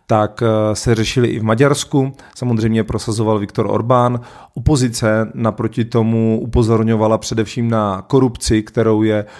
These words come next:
Orbánova administrativa prorostlá. Ehm, a samozřejmě od té doby, co Rusko zaútočilo na Ukrajinu, tak, eh, se řeší primárně to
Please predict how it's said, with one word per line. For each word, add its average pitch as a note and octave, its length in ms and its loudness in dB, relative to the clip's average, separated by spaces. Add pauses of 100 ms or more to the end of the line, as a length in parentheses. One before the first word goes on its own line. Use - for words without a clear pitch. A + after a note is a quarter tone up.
(200)
Orbánova G#2 680 2
administrativa A2 1000 0
prorostlá. A#2+ 920 0 (600)
Ehm, G#2 440 -2
a A#2 100 -2
samozřejmě A#2 580 2
od G#2 180 -6
té A2+ 100 2
doby, G#2+ 220 0
co G#2 320 0
Rusko G#2+ 460 0
zaútočilo A2+ 560 -2
na A2 100 2
Ukrajinu, A2+ 440 0
tak, G#2+ 280 -6
eh, G#2 220 0
se - 180 -2
řeší G2+ 260 -4
primárně A2+ 540 2
to A2+ 300 0